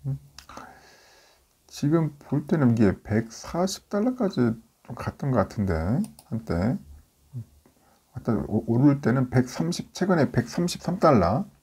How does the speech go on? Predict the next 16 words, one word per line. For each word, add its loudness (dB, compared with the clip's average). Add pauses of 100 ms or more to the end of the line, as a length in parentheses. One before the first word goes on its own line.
(180)
음. -8 (1800)
사 0
일 4
전에는 6
백삼십삼점사 0
달러였는데 4
이게 2
벌써 -2
백이십삼 0
달러니까 4
벌써, 0 (440)
어, 0
십 -2
달러나 6
빠진 -2
거야. -6